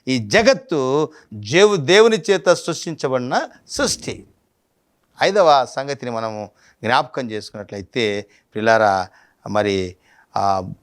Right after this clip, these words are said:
దేవుడు భూమి ఆకాశం సృజించను కనుక ఈ సృష్టి యావత్తు మరి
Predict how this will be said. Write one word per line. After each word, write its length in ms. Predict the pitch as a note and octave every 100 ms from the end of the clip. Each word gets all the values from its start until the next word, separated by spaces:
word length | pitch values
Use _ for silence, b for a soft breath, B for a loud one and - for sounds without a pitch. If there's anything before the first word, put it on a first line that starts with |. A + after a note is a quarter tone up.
| _
దేవుడు 520 | A2+ A2+ G3+ D4 C4+ F#3+
భూమి 360 | A#2+ G#3+ A3
ఆకాశం 640 | G#3 F#3 F3 D#3+ - D3
సృజించను 580 | B2+ C3 C3 D3+ - A#2+
కనుక 680 | G#2+ G#2 - G#2+ G2+ A2+ B2 B B B B _
ఈ 100 | D3
సృష్టి 540 | C3+ B3 G#3+ - A#3+ D#3+
యావత్తు 920 | E3 B3+ A#3+ - F3 C3 C3+ E3 D#3 _ _ _ _ _ _ _ _
మరి 600 | A#2+ C#3+ F3+ B3+ F3 G2+